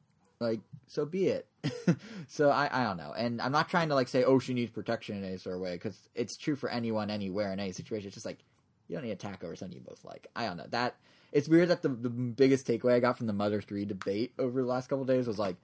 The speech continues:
this and not the fact that the game's coming, which is cool. But, um, yeah, that just kinda stuck with me as, like, this is stupid. 'Cause I deal with this all the time 'cause I work on forums, like, for day job. So I see this sort of thing all the time. It's just, like, it always rubs me the wrong way. So now that's, like, Nintendo related,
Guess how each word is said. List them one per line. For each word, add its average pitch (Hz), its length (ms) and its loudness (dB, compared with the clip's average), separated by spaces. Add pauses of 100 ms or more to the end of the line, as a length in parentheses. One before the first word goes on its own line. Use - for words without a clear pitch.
(180)
this 101 420 0
and 117 140 -6
not 107 180 -6
the 107 60 -10
fact 107 220 -6
that 104 120 -20
the - 60 -8
game's 98 140 -6
coming, 110 220 -4
which 113 160 -6
is 98 80 -12
cool. 117 340 -2 (460)
But, 110 380 2
um, 95 420 -4 (460)
yeah, 90 180 -6
that 85 140 -8
just - 180 -12
kinda 82 300 -12 (160)
stuck - 340 -4
with 92 100 -10
me 95 120 -6
as, 85 100 -10
like, 87 140 -10
this 117 180 -6
is 95 140 -10
stupid. - 340 -14 (240)
'Cause 160 140 0
I 185 100 0
deal 175 140 2
with 151 80 2
this 135 120 -10
all 117 120 2
the - 60 -8
time 110 120 -4
'cause - 100 -12
I 107 80 -2
work 95 180 -6
on 71 120 -16
forums, - 520 -16
like, 82 120 -10 (180)
for - 140 -14 (340)
day - 140 -6
job. - 300 -12
So - 160 -10
I 98 60 -4
see 120 180 -4
this 101 100 -4
sort 95 160 -8
of 87 80 -12 (220)
thing 92 180 -6
all 95 220 -4
the 90 40 -8
time. 90 180 -8
It's - 120 -10
just, 101 140 -12
like, 92 100 -8
it 90 80 -6
always 95 340 -4 (100)
rubs 104 180 -4
me 98 100 -6
the 95 80 -6
wrong 95 180 -6
way. 95 220 -4
So 107 140 -12
now 110 140 -2
that's, 104 200 -2
like, 92 160 -4
Nintendo 147 320 0
related, 98 480 0